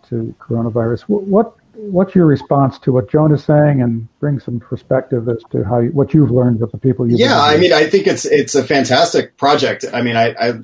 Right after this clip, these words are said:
Speaker 2: I love it. It, it sounds like it's really filling a need and has a real potential to, um,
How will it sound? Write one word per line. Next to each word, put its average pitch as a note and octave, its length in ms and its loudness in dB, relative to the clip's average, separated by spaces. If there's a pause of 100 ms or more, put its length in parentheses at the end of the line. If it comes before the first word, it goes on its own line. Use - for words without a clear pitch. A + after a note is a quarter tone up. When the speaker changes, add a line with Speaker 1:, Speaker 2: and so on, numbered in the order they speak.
Speaker 2:
I A2 80 -4
love B2+ 220 0
it. A#2+ 200 0
It, A#2 260 -2
it A2+ 220 -6
sounds A#2 320 -6
like A2+ 140 -2
it's A2 180 -8
really A#2 360 2
filling A#2+ 580 0
a A2 40 -2
need C3 480 4
and A2 140 0
has A#2 240 -4
a A2 80 -2
real G#2+ 160 -2
potential A#2+ 540 -4
to, A2 500 -6
um, G#2 400 -2